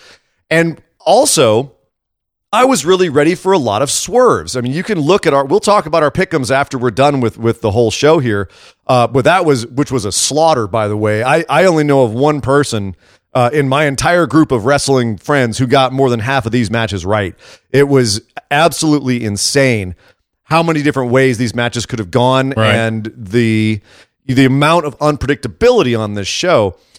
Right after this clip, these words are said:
Speaker 1: to the point, and we'll get into this obviously at the very end, to the point that even the main event was something that people were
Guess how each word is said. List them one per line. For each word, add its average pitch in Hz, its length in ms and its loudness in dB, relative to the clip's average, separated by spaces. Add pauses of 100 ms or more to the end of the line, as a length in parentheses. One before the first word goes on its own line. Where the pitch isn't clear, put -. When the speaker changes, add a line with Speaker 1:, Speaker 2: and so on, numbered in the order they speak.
(440)
Speaker 1:
to 269 200 0
the 226 140 2
point, 202 600 -2
and 131 180 -6
we'll 180 160 4
get 185 220 -4
into 156 160 -6
this 135 200 0
obviously 135 320 -2
at 113 60 -6
the 113 80 -4
very 156 340 0
end, 110 300 -2 (480)
to 247 120 0
the 247 80 4
point 220 280 0
that 156 100 2
even 220 200 -2
the 160 100 2
main 202 380 2
event 131 640 0
was 135 160 -4
something 170 280 -2
that 151 160 -4
people 175 340 -2
were 135 440 0